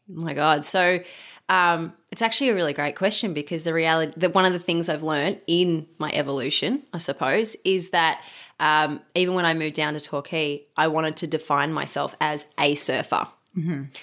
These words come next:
Speaker 1: Um, before I didn't really have an identity, and it served its purpose at the time. It got me out of being, "I am Elise, the door bitch," or "I am Elise, the bar host,"
Speaker 2: Mm-hmm.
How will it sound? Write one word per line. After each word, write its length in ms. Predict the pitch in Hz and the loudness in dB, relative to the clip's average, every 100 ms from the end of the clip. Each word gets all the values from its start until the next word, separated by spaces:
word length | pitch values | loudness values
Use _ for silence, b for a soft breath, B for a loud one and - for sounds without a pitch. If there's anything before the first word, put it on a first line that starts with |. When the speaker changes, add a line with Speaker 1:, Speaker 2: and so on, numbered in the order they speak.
| B B _ | B B _
Speaker 1:
Um, 300 | 170 165 156 | 0 2 0
before 320 | 151 165 185 170 | -2 -2 2 2
I 60 | |
didn't 180 | 165 139 | 2 -2
really 200 | 156 151 | -2 -2
have 280 | 147 156 156 | 0 0 0
an 100 | 151 | -2
identity, 540 | 131 156 143 143 - - | -4 -6 -8 -8 -6 0
and 100 | 170 | 0
it 100 | - | 0
served 320 | - 190 196 | 2 2 2
its 140 | 202 | -2
purpose 460 | - 185 170 165 - | -2 -2 -2 -2 -4
at 180 | 160 - | -4 -4
the 40 | 170 | -8
time. 520 | - 156 151 214 254 | -6 -2 0 0 0
It 160 | - 147 | -2 0
got 180 | 165 165 | -2 0
me 160 | 160 | -2
out 220 | 147 139 | 0 0
of 160 | 139 143 | 0 -2
being, 380 | 135 135 131 127 | -2 0 -2 -6
"I 200 | - 143 | -2 0
am 120 | 143 | 0
Elise, 460 | 143 127 147 92 - | -2 0 0 -2 -6
the 160 | - 123 | -8 -8
door 240 | 131 123 | -4 -4
bitch," 300 | 107 - - | -4 -6 -6
or 80 | 131 | -2
"I 160 | 143 | 0
am 180 | 151 147 | 0 -2
Elise, 400 | 147 151 147 147 | -4 -2 -2 -4
the 160 | - - | -6 -4
bar 260 | 143 - | 0 0
host," 520 | 147 156 - - - - | 0 0 0 -2 -6 -6
Speaker 2:
Mm-hmm. 340 | 196 170 175 | -4 -2 -2